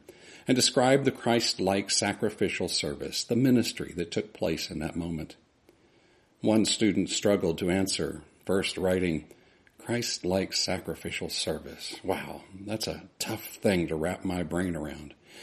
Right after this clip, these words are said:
It seems as though the ordinary things I do wouldn't live up to this description of ministry."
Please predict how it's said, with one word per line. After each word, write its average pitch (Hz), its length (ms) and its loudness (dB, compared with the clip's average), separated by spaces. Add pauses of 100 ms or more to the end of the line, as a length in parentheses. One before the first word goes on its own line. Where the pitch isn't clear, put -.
(220)
It 120 100 2
seems 202 380 8
as 165 160 6
though 123 160 8
the 113 160 4
ordinary 110 480 8
things 95 320 4
I 98 220 2
do 82 360 4
wouldn't 90 320 0
live 87 200 0
up 90 180 0
to - 100 -6
this 85 220 -2
description 82 600 -4
of 78 100 -4
ministry." 82 640 -2